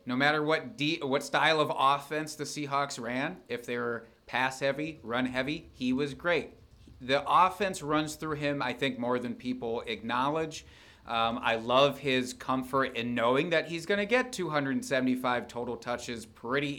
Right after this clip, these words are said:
easily. And his touchdown upside in that offense is fantastic. And he does get the targets constantly. And I'm not worried about Rashad Penny.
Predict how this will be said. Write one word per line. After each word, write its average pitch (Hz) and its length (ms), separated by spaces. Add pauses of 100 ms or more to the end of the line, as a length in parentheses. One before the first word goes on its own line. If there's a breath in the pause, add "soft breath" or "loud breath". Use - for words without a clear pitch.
easily. 120 560 (220 soft breath)
And 127 120
his 135 140
touchdown 151 500
upside 143 320
in 143 100
that 139 220
offense 131 600
is 123 240
fantastic. 123 960 (180 soft breath)
And 147 160
he 170 140
does 160 380
get 170 260
the 165 100
targets 151 640
constantly. 127 800 (340 soft breath)
And 143 180
I'm 170 200
not 165 160
worried 151 160
about 147 180
Rashad 131 340
Penny. 135 340